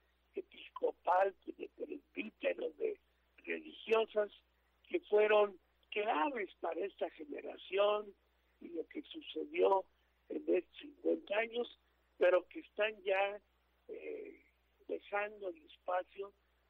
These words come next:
a una nueva generación. Y esta nueva generación, sin embargo, es distinta. No hay las brillantes personalidades, eh, que en la etapa anterior, ni entre los obispos,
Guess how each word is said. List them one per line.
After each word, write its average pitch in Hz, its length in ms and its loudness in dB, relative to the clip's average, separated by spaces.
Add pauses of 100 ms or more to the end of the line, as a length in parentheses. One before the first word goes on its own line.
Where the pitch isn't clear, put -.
a 170 100 -6
una 185 400 -2
nueva 170 480 -2
generación. - 640 -20 (840)
Y 233 100 -8
esta 240 340 -6
nueva 233 400 0
generación, 196 880 -4 (480)
sin 170 180 -6
embargo, 185 460 0
es 190 160 -2
distinta. 214 840 -8 (640)
No 202 220 6
hay 202 400 2 (440)
las - 180 -4 (160)
brillantes 262 760 -4 (120)
personalidades, 170 1120 -2 (720)
eh, 320 220 -10
que - 100 -2
en 311 100 4
la - 60 2
etapa - 420 0
anterior, - 560 0 (260)
ni 277 220 6
entre 196 320 -2
los - 320 -16
obispos, - 760 -4